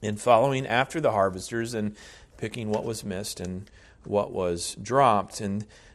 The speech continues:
this makes a, another point that we ought to take from Scripture, that, that, that nowhere in God's Word does it say that justice requires that we all have the same amount of money or, or the same degree of talent and, and ability.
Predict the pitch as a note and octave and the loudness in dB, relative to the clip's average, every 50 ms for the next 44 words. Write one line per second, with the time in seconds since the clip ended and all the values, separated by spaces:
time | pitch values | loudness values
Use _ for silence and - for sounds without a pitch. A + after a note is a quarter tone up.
0 | - - E3 E3+ - - E3 E3 D#3 - - D#3+ D#3 D3 D3 D#3+ D#3 C3 C#3 D#3 | -6 -4 -4 -4 -2 -2 -2 -2 -2 0 2 4 6 6 6 4 2 0 2 2
1 | F3+ F3 C#3 G2+ - - A2 F#2+ G2 G2 G2 - G#2+ - - G#2+ G#2 G#2 G#2+ A#2 | 2 2 2 0 -2 -4 -4 -4 -4 -4 -2 -4 -4 -4 -2 -2 0 2 2 2
2 | A2+ A2 - - A#2+ A2 G#2+ A2 C#3+ - _ - - B2+ A#2+ - - - A#2+ A2+ | 2 0 -4 -8 -6 -6 -6 -8 -10 -16 _ -6 -4 -4 -4 -6 -6 -4 -4 -4
3 | A2 A2 A2 A#2+ - - - - - C#3+ C3 - - - F3 F3 C#3+ A#2 G#2+ G#2 | -4 -6 -8 -10 -12 -14 -16 -4 0 0 0 0 0 0 0 4 6 4 4 4
4 | - - - - - - - - _ _ - C#3+ - - - _ _ C3 B2+ B2 | 2 -4 -16 -20 -20 -20 -20 -20 _ _ -4 -4 -4 -6 -16 _ _ 4 4 4
5 | B2+ C3 C3 C3+ E3 A3 B3 A#3 F#3+ D3+ C3 B2+ C3 B2+ B2 B2 A#2+ C3 C3 C3 | 4 2 0 4 6 8 8 10 10 10 10 10 8 8 2 0 2 4 6 6
6 | B2+ A2 A2 A2+ A#2+ C#3 D3+ D3+ C#3+ A#2+ A#2 A2 G#2+ G#2+ - - - - D#3 D#3 | 4 2 0 2 6 10 10 10 10 8 6 2 0 -2 -4 -4 0 2 4 4
7 | D3+ C#3+ B2+ B2 A#2 A#2+ A#2 - - - - - - _ - B2 E3 G3 G3 - | 4 4 6 6 4 4 4 0 -10 -20 -20 -20 -20 _ 2 6 6 6 6 4
8 | - F3+ D3+ C#3 - - - - - C3+ C3 C3 - - A#2+ C3+ C#3+ C#3 C#3 B2+ | 0 -2 -2 -2 -4 -8 -12 -6 -4 -4 -4 -4 -4 2 4 4 6 6 4 2
9 | A2+ A2+ A#2 G#2+ G#2+ A2 G#2+ - - G2+ B2 C#3 D3+ D3+ D3+ D3 - C#3+ C#3 C3 | 0 -4 -6 -8 -6 -8 -10 -6 -2 2 4 6 6 6 4 2 -2 -4 -4 -4
10 | B2+ A#2 - - - - A#2+ B2+ C3+ B2 A#2 A2+ A2+ G#2+ A2+ A#2 G#2 - - G2 | -4 -6 -6 -6 -4 -2 -2 -2 0 -2 -2 -2 0 -2 -2 -2 -4 -8 -12 -10
11 | F2+ E2+ F2+ F2+ F2 F2+ - - - - _ - - _ _ _ - - - - | -8 -6 -4 -4 -4 -6 -10 -14 -18 -20 _ -20 -20 _ _ _ -20 -20 -20 -20
12 | - - - _ _ _ _ _ _ _ _ - _ _ - - - - - _ | -20 -20 -20 _ _ _ _ _ _ _ _ -20 _ _ -20 -20 -20 -20 -20 _
13 | - - - _ - _ _ - A#2 B2+ C#3 C#3 C3+ C3 C3+ - - C3 B2+ B2 | -20 -20 -20 _ -20 _ _ 4 8 10 10 12 12 10 8 6 6 6 6 6
14 | A#2+ B2 - - C#3 C#3+ D#3 D#3+ D#3 C#3+ C#3 B2 C3 C#3+ C#3+ C#3+ C#3 A#2+ A2+ - | 6 2 0 2 4 4 6 4 4 2 2 4 6 8 8 8 8 6 2 0
15 | - - - C3+ B2+ A2+ G2+ F2 F2+ - - G2 F#2+ F#2+ F2+ - - G#2 F#2+ F#2+ | -6 -2 0 2 2 2 0 -2 -6 -8 -6 -6 -6 -6 -8 -6 -6 -4 -4 -4
16 | F#2 F#2 G#2 A2 G#2 F#2 E2+ - - - | -2 0 0 0 0 -2 -4 -8 -12 -20